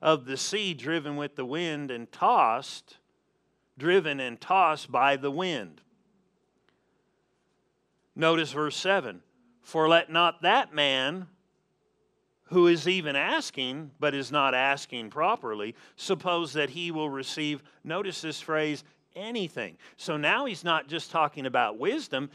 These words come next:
he's talking about the answer to anything that you pray. If he asks in faith, so anybody, if anybody will ask in faith with nothing wavering, without doubting,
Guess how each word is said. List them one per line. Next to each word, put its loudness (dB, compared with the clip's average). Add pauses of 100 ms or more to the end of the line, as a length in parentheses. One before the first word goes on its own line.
(120)
he's -10
talking 2
about 0
the -8
answer -8
to -12 (120)
anything -6
that -6
you -10
pray. -6 (560)
If -2 (500)
he -2
asks 2
in -8
faith, -2 (640)
so -2
anybody, -2 (180)
if -8
anybody 0
will 0
ask 0
in -8
faith -2
with -8
nothing -4
wavering, -2
without -2
doubting, 0